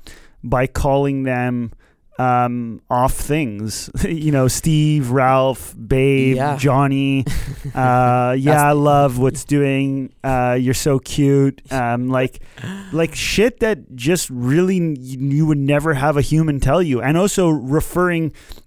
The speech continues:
Speaker 1: on a man-to-man relationship with words like babe or sweetheart.
Speaker 2: You're the hottest thing.
Speaker 1: You're the hottest thing. A-,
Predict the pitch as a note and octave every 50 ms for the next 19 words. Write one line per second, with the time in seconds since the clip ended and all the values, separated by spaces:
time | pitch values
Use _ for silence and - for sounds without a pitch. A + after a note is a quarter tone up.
0 | _ - D3 D#3+ D#3 D3 D3 D3+ D#3 D#3+ F3 F3 - - C#3+ D3 D3+ D#3 F3 E3+
1 | D#3+ D3+ C#3 C3+ C3 C3 C3+ - C3+ C#3 B2+ - C#3+ C#3 C#3 C#3+ - - C#3+ C3
2 | C3 D#3 D3 B2 B2 C#3 D3 C#3+ D3 B2+ - D3+ C3 G#2+ G#2+ G#2 - C3+ C#3 C3+
3 | C3+ C3+ C3+ C3+ B2 B2+ B2 - - - C3 C3+ C3+ A#2+ B2 B2 B2 A#2+ A#2+ B2
4 | A#2+ B2+ A#2 A#2 A2+ A2+ A2 - - A2+ A2+ D3 C#3 D3+ C#3+ C#3 C3 A2+ C3 C3+
5 | C3+ C3+ C#3 - - - C3+ C3+ C3+ C3 C3+ C3+ - - G#3+ C#3+ D3 _ - -
6 | -